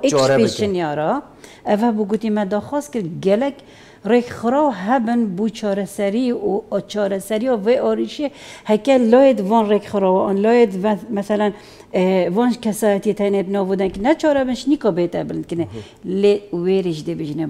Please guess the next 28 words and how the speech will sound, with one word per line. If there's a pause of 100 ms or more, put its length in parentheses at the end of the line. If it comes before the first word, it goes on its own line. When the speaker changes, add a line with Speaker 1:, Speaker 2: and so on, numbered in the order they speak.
Speaker 1:
مخابنیڤە. (420)
افروکه
رک
خرایط
ما
هاتینه
استقلال
کرنه، (300)
بو
هندک
مرما
لازم
پینه
جبهه
کرنه، (260)
هندک
آرمان
جت
فلان
لایه
سیاسی
Speaker 2:
اوه.
Speaker 1:
نه،
فلان
لایه
سیاسی.
Speaker 2:
اوه،
اوه.